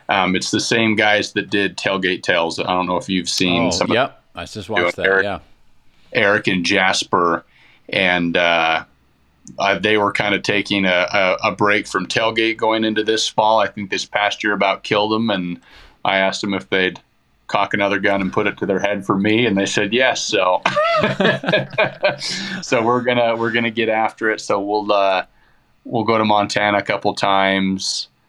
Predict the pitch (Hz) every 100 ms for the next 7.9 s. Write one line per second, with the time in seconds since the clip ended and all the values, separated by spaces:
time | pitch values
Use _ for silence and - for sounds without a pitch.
0 | _ _ - 95 90 87 85 82 82 80
1 | 80 _ _ _ 107 107 104 - 98 92
2 | 92 87 92 85 90 87 87 85 85 _
3 | _ _ _ _ - 85 85 82 80 80
4 | 82 80 - 101 98 90 92 87 90 90
5 | - 90 85 90 87 85 82 85 - 92
6 | 85 87 85 82 82 80 82 - - 85
7 | 82 85 82 - - 95 78 80